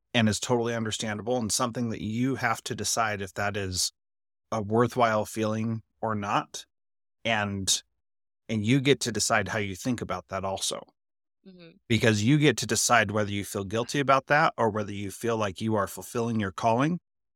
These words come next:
Speaker 1: and therefore it's something that you must do
Speaker 2: Mm-hmm.
Speaker 1: for yourself and something that you must do to live up to the potential that you personally have and that only you have the potential to do that.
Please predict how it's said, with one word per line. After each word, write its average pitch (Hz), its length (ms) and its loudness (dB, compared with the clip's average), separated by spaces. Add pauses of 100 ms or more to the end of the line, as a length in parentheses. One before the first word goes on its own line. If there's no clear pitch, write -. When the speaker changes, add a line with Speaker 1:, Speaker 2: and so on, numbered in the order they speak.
(140)
Speaker 1:
and 110 180 2
therefore 107 600 2
it's - 180 -2
something 110 340 0
that 101 140 0
you 104 140 -2
must 107 440 -4
do 101 480 -4 (500)
Speaker 2:
Mm-hmm. 175 240 -20 (920)
Speaker 1:
for 127 240 8
yourself - 640 2 (680)
and 117 160 4
something 123 300 2
that 107 120 -6
you 110 120 2
must 113 360 2
do 123 200 2
to 107 140 -6
live 117 300 2
up 131 160 6
to - 120 -4
the 113 100 0
potential 113 680 2 (420)
that 107 220 2
you 120 560 0 (100)
personally 104 520 0
have 95 480 -2 (400)
and 113 180 0
that 113 120 6
only 131 240 6
you 127 340 2
have 101 500 4
the 101 100 -2
potential 98 480 -4
to 98 140 -6
do 104 180 -6
that. - 380 -10